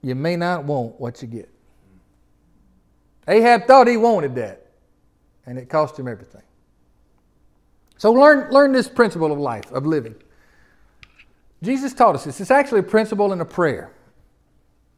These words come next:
Jesus prayed like this, "Not my will, but yours be done."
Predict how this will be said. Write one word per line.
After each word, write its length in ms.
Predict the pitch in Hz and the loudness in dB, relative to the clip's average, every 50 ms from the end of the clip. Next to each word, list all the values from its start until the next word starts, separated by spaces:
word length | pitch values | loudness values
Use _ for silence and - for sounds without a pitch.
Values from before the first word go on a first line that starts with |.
| _ _ _ _ _ _ _ _ _ _ _ _ _ - | _ _ _ _ _ _ _ _ _ _ _ _ _ -4
Jesus 320 | - 254 285 277 302 - | -2 0 0 0 -2 -4
prayed 300 | - - 220 208 190 165 | -2 2 2 2 2 2
like 160 | 165 151 139 | -2 -4 -6
this, 260 | 123 110 110 - - - _ | -8 -12 -12 -14 -16 -18 _
"Not 580 | - 160 190 226 262 254 160 160 - - - - | -4 -2 0 2 2 0 -2 -6 -12 -20 -16 -12
my 380 | 151 165 185 220 247 247 240 | -6 -2 0 0 2 2 2
will, 480 | 214 180 165 151 135 131 131 127 131 131 - _ _ _ _ _ _ _ _ _ _ _ _ _ | 2 0 0 0 0 0 -2 -4 -8 -12 -18 _ _ _ _ _ _ _ _ _ _ _ _ _
but 220 | 196 165 180 160 151 | -10 -10 -10 -8 -6
yours 500 | 151 165 165 147 135 123 127 127 127 - | -6 -4 -4 -4 -4 -6 -8 -10 -12 -18
be 300 | - _ 175 143 131 131 | -20 _ -14 -12 -12 -12
done." 320 | 127 131 117 110 107 95 | -12 -14 -16 -18 -20 -20